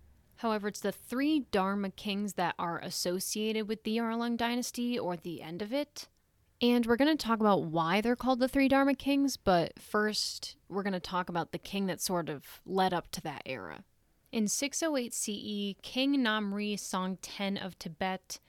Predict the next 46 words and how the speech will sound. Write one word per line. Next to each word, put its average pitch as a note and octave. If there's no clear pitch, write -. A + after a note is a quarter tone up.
sent G#3+
envoys G#3+
to -
China, F#3
and A#3+
this C4+
was C#4+
sort A#3+
of G3
the F#3+
first A3+
initial G3
move F#3
that E3+
put -
Tibet F3
on E3+
a F3
more E3
international D#3+
scene. -
However, B3+
we A#3+
can A#3+
only C#4
attribute G#3+
the G3
assembling F#3
of F#3
Tibet F3
to F#3
his D#3+
son F#3+
Songtsen F#3
Gyampo, G#3
who G#3+
reigned F#3+
from F3
six -
oh G#3
four F#3+
to F3
six -
fifty E3+
C -
E, -